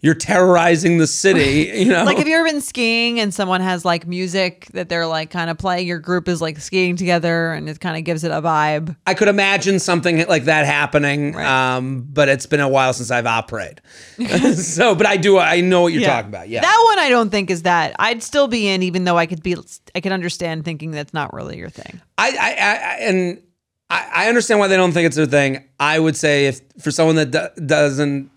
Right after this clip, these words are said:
Speaker 1: to be mortified,
Speaker 2: I
Speaker 1: I think is a
Speaker 2: wouldn't,
Speaker 1: little
Speaker 2: right, yeah.
Speaker 1: extreme.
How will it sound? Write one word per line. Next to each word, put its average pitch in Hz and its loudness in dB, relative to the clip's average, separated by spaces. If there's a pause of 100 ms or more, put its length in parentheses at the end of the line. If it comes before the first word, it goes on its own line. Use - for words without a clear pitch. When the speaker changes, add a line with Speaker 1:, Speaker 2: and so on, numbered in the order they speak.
(840)
Speaker 1:
to 208 2
be 269 4
mortified, 247 6
Speaker 2:
I 277 2
Speaker 1:
I 349 0
think - 2
is - 4
a 196 6
Speaker 2:
wouldn't, - -
Speaker 1:
little 196 6
Speaker 2:
right, - -4
yeah. 214 4 (120)
Speaker 1:
extreme. 95 -14